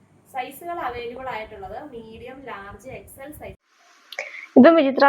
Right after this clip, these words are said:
സിൽക്കിൽ പറ്റുന്ന ഒരു സാരി തന്നെയാണ്. നല്ല ഒരു ബൂട്ട വർക്കാണ്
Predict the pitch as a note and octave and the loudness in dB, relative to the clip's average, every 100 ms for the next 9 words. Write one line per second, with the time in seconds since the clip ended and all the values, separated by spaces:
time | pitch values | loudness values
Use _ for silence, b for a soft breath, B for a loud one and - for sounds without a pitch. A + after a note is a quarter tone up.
0 | C#4 D4 C#4+ D#4+ D4 A3+ A#3+ A#3+ A#3+ A#3 | 6 6 6 6 6 6 4 4 4 4
1 | G#3+ G#3+ A#3+ A#3+ A#3+ F3 E3 D#4+ - _ | 4 6 6 6 4 2 2 0 -2 _
2 | C4+ A3 A3+ C4 A#3 A3+ A3+ - A#3 A#3+ | -2 4 10 10 10 8 6 8 6 6
3 | A#3+ A3+ G3+ | 4 2 2